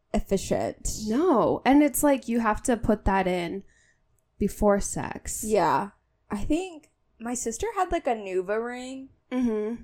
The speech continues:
Speaker 1: and then she got pregnant.
Speaker 2: <laughs>
Speaker 1: So, like, I don't even think those work either.
Speaker 2: No, 'cause they, like, fall out.
Speaker 1: Yeah.
Speaker 2: Um, also, y-, like,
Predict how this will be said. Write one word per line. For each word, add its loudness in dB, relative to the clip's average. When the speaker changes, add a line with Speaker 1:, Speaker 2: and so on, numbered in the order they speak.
Speaker 1:
and -6
then -4
she -6
got 0
pregnant. -6
Speaker 2:
<laughs> 0
Speaker 1:
So, 6
like, 6
I 4
don't 4
even -4
think 0
those 4
work 0
either. 2
Speaker 2:
No, 0
'cause -2
they, -4
like, -6
fall 0
out. -2
Speaker 1:
Yeah. 4
Speaker 2:
Um, -6
also, -2
y-, -6
like, -10